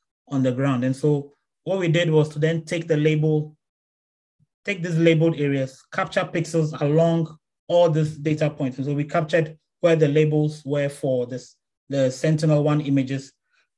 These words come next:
captured where those label maps or those boundary were for the digital elevation map that shows you how, how a particular point on the Earth's surface is elevated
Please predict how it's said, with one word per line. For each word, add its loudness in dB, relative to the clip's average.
captured 2
where 4
those 2
label 0
maps -2
or -8
those 2
boundary 0
were -2
for -4
the -6
digital 2
elevation 2
map 0
that -2
shows -4
you -20
how, -4
how 0
a 0
particular 0
point -4
on -4
the -4
Earth's -4
surface -4
is -10
elevated -4